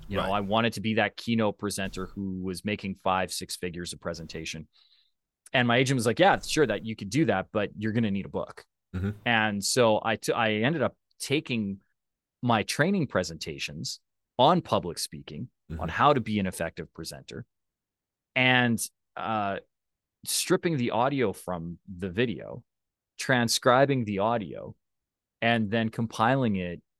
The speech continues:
Speaker 1: into the book. It was actually, writing the book was the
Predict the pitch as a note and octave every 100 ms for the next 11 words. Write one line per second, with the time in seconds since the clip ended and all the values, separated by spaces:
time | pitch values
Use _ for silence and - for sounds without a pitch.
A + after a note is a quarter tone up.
0 | - G#2 G2+ G2 D#2+ B2 A2 - A2 G#2+
1 | A#2+ C#3 - A#2+ G#2 - - _ - G2+
2 | A#2 E3 G#3 G3 D3 C3 C#3 B2+ -